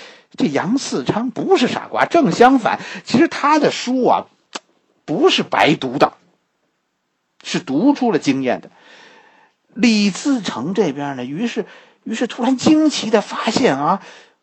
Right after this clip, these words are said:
武关的官兵撤走了。于是在崇祯十三年的春天，李自成决定带领自己的武装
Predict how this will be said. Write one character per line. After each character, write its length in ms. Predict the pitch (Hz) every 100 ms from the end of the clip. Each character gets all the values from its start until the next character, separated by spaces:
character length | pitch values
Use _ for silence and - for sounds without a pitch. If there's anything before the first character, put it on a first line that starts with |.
| _ _ -
武 360 | 208 208 196
关 280 | 196 294 302
的 120 | 262
官 340 | 175 262 269 262
兵 300 | 277 302 320 _ _ _
撤 340 | - 330 262 139
走 360 | 110 90 82
了。 200 | 131 - _ _ _ _ _ _ _ _ _ _ _
于 180 | 185 285
是 160 | 269 220
在 140 | 190
崇 400 | - 165 208 226
祯 240 | 220 220
十 240 | 196 156 165
三 300 | 196 190 180
年 180 | 135 165
的 100 | 143
春 300 | - 185 156
天， 160 | 165 - - -
李 300 | 185 175 160
自 180 | 247
成 220 | 175 175 180
决 200 | 135 160
定 200 | 170 139
带 260 | 190 156
领 220 | 117 101
自 240 | 107 156 117
己 200 | 101 98 - -
的 100 | 151
武 160 | 131 127
装 300 | 170 170